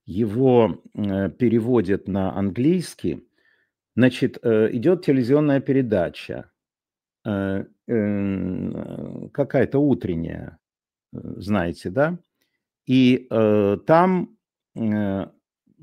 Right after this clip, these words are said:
ведущий берёт интервью у какого-то высокопоставленного китайца. Понимаете? А, и, значит, а,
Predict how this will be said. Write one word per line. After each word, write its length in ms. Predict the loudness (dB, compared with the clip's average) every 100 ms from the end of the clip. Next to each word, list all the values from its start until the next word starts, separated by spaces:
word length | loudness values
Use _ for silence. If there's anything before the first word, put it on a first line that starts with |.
| -20
ведущий 680 | -2 2 2 2 0 0 -2
берёт 380 | 0 2 2 2
интервью 560 | 2 2 2 2 2 2
у 200 | 2 -2
какого-то 640 | -2 -2 0 0 0 0
высокопоставленного 1300 | 0 -2 -2 -4 -4 -4 -4 0 0 2 2 2 0
китайца. 680 | -2 -2 2 2 -2 -12 -18 _ _ _ _ _ _ _ _ _ _ _ _ _ _ _
Понимаете? 720 | -4 0 2 2 -2 -8 -16 -18 _ _ _ _ _ _ _ _ _ _ -6
А, 440 | -2 0 0 -4 -6
и, 440 | -2 2 2 0 -6 _
значит, 960 | -8 0 2 2 0 -4 0 2 0 -8 _ _ _ _ _ _ _ _ _ _
а, 420 | -2 0 2 0